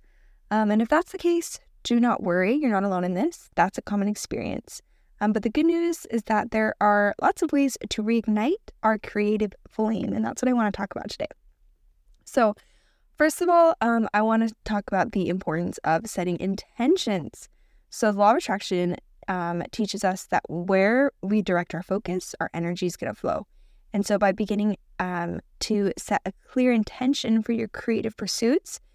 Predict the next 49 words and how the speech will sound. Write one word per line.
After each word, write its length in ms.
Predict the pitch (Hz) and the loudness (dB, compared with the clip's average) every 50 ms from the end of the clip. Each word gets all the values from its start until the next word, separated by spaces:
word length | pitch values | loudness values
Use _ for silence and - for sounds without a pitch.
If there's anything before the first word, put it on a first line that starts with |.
| _ _ _ _ _ _ - | _ _ _ _ _ _ 0
you 260 | 220 214 214 214 208 | 2 2 4 4 2
are 220 | - - 190 190 | 4 2 2 2
directing 320 | 190 - 190 180 - - 196 | 2 0 -2 -2 -2 -4 -6
your 80 | 185 | -2
focus 240 | - 254 262 - 320 | 0 -2 -2 -2 -2
towards 280 | - - 285 294 - - | 0 0 0 0 2 4
that, 200 | 269 262 - - | 4 4 4 4
you're 80 | 165 | 0
gonna 160 | 175 156 156 - | -4 -4 -4 -4
put 140 | 214 - | -6 -8
your 100 | - - | -6 -2
energy 240 | - 214 247 240 240 | 0 2 2 2 0
towards 300 | 220 - - 226 214 - | -2 -2 -4 -4 -4 0
that, 240 | - 214 202 202 - | 2 2 4 4 2
and 140 | - 196 185 | 0 -2 0
that's 200 | 180 170 190 - - | 0 -2 -2 -2 -2
where 100 | 208 208 | -2 0
you're 80 | 202 | 0
gonna 100 | 190 180 | -2 -2
see 140 | 170 - 180 | -4 -4 -6
the 80 | 180 165 | -4 -4
most 180 | 175 170 - | -6 -8 -8
results. 480 | - - - - - - - - - - - - _ _ _ _ _ _ _ _ - | -10 -6 -6 -6 -6 -6 -8 -14 -16 -16 -18 -20 _ _ _ _ _ _ _ _ -14
So, 480 | - - 214 208 208 208 202 196 180 - - | -2 2 4 4 4 4 4 2 0 0 -2
um, 360 | - 190 185 185 180 180 175 - - _ _ - | -4 -4 -2 -2 -2 -2 -4 -6 -10 _ _ -6
depending 540 | - 214 - - - - 254 262 285 277 269 | -6 -6 -6 -10 -4 0 2 4 4 4 2
on 200 | 240 208 202 190 | 2 2 0 0
where 400 | - - 165 175 180 180 185 190 | -2 -2 -2 0 0 2 2 2
you're 640 | 196 185 185 180 180 175 170 165 165 170 170 165 - | 0 0 0 0 0 0 0 0 0 -2 -2 -2 -4
wanting 460 | - 165 185 185 165 180 233 302 285 | -6 -6 -2 0 2 2 4 2 2
to 100 | 226 - | 0 0
put 220 | 190 - - - - | -4 -4 -6 -4 -4
your 160 | 175 160 156 | -6 -6 -6
creative 320 | - - - 160 151 - | -6 -4 -4 -4 -2 -2
efforts, 440 | - 113 - - 180 233 262 - - | -4 -6 -4 -2 -2 -2 -2 -4 -6
you 60 | 185 | -4
know, 120 | 180 180 175 | -4 -2 -2
maybe 460 | 180 180 175 202 240 262 269 262 - _ _ _ _ _ - - _ _ | -2 -2 -2 0 0 0 0 0 -2 _ _ _ _ _ -20 -20 _ _
you 400 | - 196 196 202 202 208 208 202 - | -4 -2 0 0 0 0 0 0 0
are 240 | 151 175 180 180 175 | 0 0 2 2 0
ready 240 | 175 165 165 160 156 | 0 0 0 0 -2
to 80 | - 160 | -2 -2
write 160 | 147 - - | -4 -2 -4
your 100 | 160 165 | -4 -6
book. 140 | - - - _ _ _ _ _ _ _ _ _ _ _ _ _ _ _ _ | -6 -6 -8 _ _ _ _ _ _ _ _ _ _ _ _ _ _ _ _
Maybe 280 | - 175 170 180 180 185 | -4 -2 0 0 0 0
you're 320 | 185 185 165 - 175 170 | 0 0 -2 -2 -2 -2
ready 480 | 170 165 170 165 175 180 175 - 185 - - - | -2 -2 0 -2 -2 -2 -2 -2 -2 -4 -6 -10
to 460 | - - - 185 180 180 180 180 | -10 -4 -2 0 0 0 -2 -4